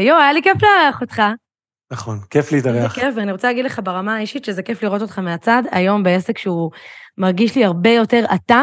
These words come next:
Speaker 1: מאי פעם.
Speaker 2: נכון.
Speaker 1: אה, בכל המובנים, במוצרים, באיך שזה נראה, באיך שזה מרגיש, ובעיקר באיך שזה נראה מאחורי הקלעים בבית, כשאני פוגשת אותך.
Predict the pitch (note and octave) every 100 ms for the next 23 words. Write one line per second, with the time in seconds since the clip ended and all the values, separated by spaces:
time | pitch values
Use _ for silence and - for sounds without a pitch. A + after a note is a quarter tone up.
0 | D#4+ G#3+ G3+ A3 G#3+ F#3+ G3 D4+ F#4 _
1 | _ _ B2+ C3+ G3 F#3 - _ - F#3+
2 | F#3 F3+ F#3+ C4+ C4 C#4 B3 A3+ G#3+ F3+
3 | F#3+ A#3 C#4 A#3+ G3+ G3 G3 G#3+ G3 B3
4 | B3+ A#3+ G#3 A3 - A3 G#3+ G3+ A3+ A#3+
5 | G#3 G#3 B3 G#3+ F#3 G3 D4+ A#3+ G3 F#3+
6 | D#4 B3 B3+ C4 G3+ G3+ A3 G#3 F#3+ G3+
7 | G3 F#3+ G3+ F3+ F3 F3+ D#3 - F3 -
8 | F3+ F3 - -